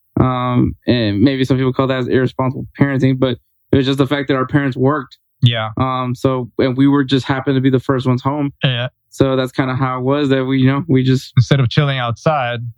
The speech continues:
Speaker 2: waiting
Speaker 1: But,
Speaker 2: for our parents to
Speaker 1: but
Speaker 2: show
Speaker 1: the
Speaker 2: up.
Speaker 1: rules were, obviously, as soon as we get in, lock the doors, and then just don't answer the door for anybody.
Speaker 2: It's like, "Don't answer the phone and don't answer the door if it's not us." That's why we had caller I D. What's up?
Speaker 1: But yeah, so,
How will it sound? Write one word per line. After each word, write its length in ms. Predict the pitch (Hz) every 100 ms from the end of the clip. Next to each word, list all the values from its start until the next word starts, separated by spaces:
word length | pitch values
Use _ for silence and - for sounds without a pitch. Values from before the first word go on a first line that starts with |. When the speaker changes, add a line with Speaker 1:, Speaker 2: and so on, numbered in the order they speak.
| _
Speaker 2:
waiting 180 | 123 127
Speaker 1:
But, 60 | 120
Speaker 2:
for 60 |
our 140 | 120 110
parents 240 | 156 135
to 60 | 156
Speaker 1:
but 120 | 151
Speaker 2:
show 60 | 160
Speaker 1:
the 60 |
Speaker 2:
up. 60 | 147
Speaker 1:
rules 280 | 165 196 165
were, 360 | 175 160 165 -
obviously, 380 | 147 147 147 139
as 80 | 131
soon 80 | 147
as 80 | 156
we 60 |
get 140 | 156 147
in, 200 | 143 143 _ _ -
lock 260 | 135 143 -
the 60 |
doors, 460 | 151 139 139 135 - _ _ _ _ _
and 100 | -
then 200 | 135 135
just 320 | 131 127 - _ _ _ _ _ -
don't 180 | 143
answer 200 | 147 147
the 60 | 147
door 140 | 143 135
for 80 |
anybody. 460 | 139 135 131 123 - _ _ _ _
Speaker 2:
It's 160 | 139 113
like, 200 | 117 110
"Don't 160 | 143 185
answer 220 | 180 170
the 60 |
phone 280 | 151 151 127
and 80 | 123
don't 160 | 143 165
answer 180 | 165 160
the 80 |
door 220 | 156 147 127
if 60 |
it's 80 | 131
not 160 | 139 135
us." 280 | 110 - _ _ _
That's 160 | 110 107
why 60 | 117
we 100 | 117
had 160 | 123
caller 220 | - 120 135
I 60 |
D. 140 | 127 104 -
What's 260 | 226 233 -
up? 460 | 254 294 294 302 _ _ _
Speaker 1:
But 100 | 131
yeah, 160 | 131 - _
so, 360 | - 139 139